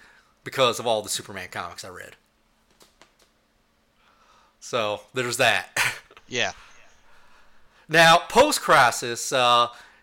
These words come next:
Speaker 1: things are very different. John Byrne rebooted the character of Lois Lane, uh, made her much more interested in all the stories around the world than about, you know, Clark Kent being Superman.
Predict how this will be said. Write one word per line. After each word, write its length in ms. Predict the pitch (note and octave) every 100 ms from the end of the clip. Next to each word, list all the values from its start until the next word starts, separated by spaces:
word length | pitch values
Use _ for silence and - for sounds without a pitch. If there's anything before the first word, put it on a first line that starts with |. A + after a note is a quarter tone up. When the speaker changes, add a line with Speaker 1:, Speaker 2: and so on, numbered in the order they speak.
| _
Speaker 1:
things 260 | - F3+ D3+
are 60 |
very 240 | D#3+ D#3 B2+
different. 360 | D3+ B2 G#2+
John 380 | - C#3+ C#3+ C#3
Byrne 340 | C#3+ C#3 C3+ A#2+
rebooted 440 | A2 C3+ C3+ B2
the 60 | B2
character 420 | C3+ C3 C3 C3+
of 100 | C3
Lois 320 | B2+ B2+ -
Lane, 500 | B2+ B2 B2 B2 B2 - - _
uh, 200 | B2+ A#2+
made 240 | A#2+ C3+ B2+
her 100 | B2
much 320 | C3+ D3 -
more 340 | D3 C#3 C3+
interested 540 | D3+ B2+ B2+ - C3 A#2+
in 200 | A#2+ G#2+
all 200 | B2+ A#2+
the 80 | A2+
stories 340 | C#3 A#2+ A2
around 260 | A#2+ A2+ G#2
the 60 |
world 460 | A2 C3 A#2 G2+ G2
than 180 | G#2 G2
about, 440 | G#2 G2+ G2 G2 _ _ -
you 120 | A2
know, 260 | F#2 F2+ - _ _ _ _ _ _
Clark 320 | - C3+ A2 -
Kent 220 | A2+ -
being 200 | G#2+ F#2
Superman. 580 | - A#2 G2+ F2+ F2